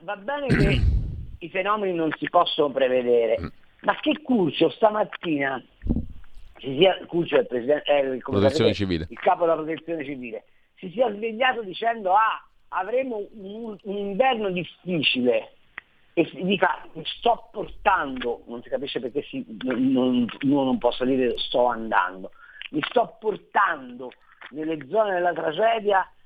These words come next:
Speaker 1: per coordinare i soccorsi". Io vorrei fare un'altra domanda: non era prima, eh, non era meglio aver fatto una previsione un pochino più precisa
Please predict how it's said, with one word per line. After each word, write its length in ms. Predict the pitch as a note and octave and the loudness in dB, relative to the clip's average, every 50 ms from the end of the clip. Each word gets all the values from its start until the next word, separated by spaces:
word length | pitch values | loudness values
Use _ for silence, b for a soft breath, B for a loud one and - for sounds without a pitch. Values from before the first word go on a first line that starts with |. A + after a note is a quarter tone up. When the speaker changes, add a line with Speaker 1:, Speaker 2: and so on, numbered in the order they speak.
| - - | -14 -10
Speaker 1:
per 180 | - D#3+ D3 - | -10 -10 -10 -6
coordinare 680 | - F#3+ F#3+ F#3 F3+ E3+ E3+ F#3+ G3+ A3 A3 G#3+ G#3 G3 | -2 0 0 0 -2 -4 -6 -4 -2 0 0 2 2 2
i 80 | F#3+ | 0
soccorsi". 800 | - - F3+ D#3+ - _ - C3+ B2 G#2+ G2+ G2 - - - - _ _ _ | 0 0 -2 -4 -4 _ -8 -4 -2 -2 -2 -4 -8 -14 -20 -20 _ _ _
Io 140 | - D4+ D#4+ | -8 -4 -2
vorrei 140 | D#4 F3+ C#3 | 0 0 2
fare 180 | - C3+ B2+ | 2 2 2
un'altra 240 | B2 A#2+ - - B2+ | 0 -2 -4 -2 0
domanda: 460 | A2+ A#2 C3 C#3 A#2+ A2+ G#2 G2+ F#2+ b b b b b b b b - | 0 2 2 2 2 2 0 -2 -8 b b b b b b b b -6
non 140 | B3+ B3+ D#4+ | -2 2 2
era 220 | F4+ D4+ - - | 4 4 4 2
prima, 420 | B2+ C3+ D3 C3 C3 B2+ C3 - - | 2 0 0 2 2 2 0 0 0
eh, 100 | - F3+ | -2 0
non 100 | G#3 C4 | 2 2
era 140 | E4 E4+ E3 | 2 4 4
meglio 400 | D3 C#3 C3+ B2+ B2 A#2 A#2+ - | 4 4 4 4 4 2 2 4
aver 280 | - C3 C3 C3 B2+ A#2 | 4 4 4 4 2 2
fatto 280 | C#3 C#3 - - - | 2 0 0 -2 -2
una 100 | C3 B2 | -2 0
previsione 440 | A#2 B2+ B2 A2+ A2 A#2 C#3+ C3+ B2+ | 0 0 0 0 0 0 2 2 4
un 160 | B2 B2 A2 | 2 2 0
pochino 340 | - A#2 G#2 - D3 C#3 B2+ | 0 -2 -2 2 2 2 2
più 340 | G#2+ - C3+ C3+ C3+ C3 A#2+ - b b b b b | 2 2 2 2 2 2 0 -2 b b b b b
precisa 800 | - C#3 C#3+ C3+ - - D3 C#3+ C3 B2+ A#2+ C3 B2 A#2+ - | 2 4 4 4 4 2 4 4 4 6 6 6 6 4 2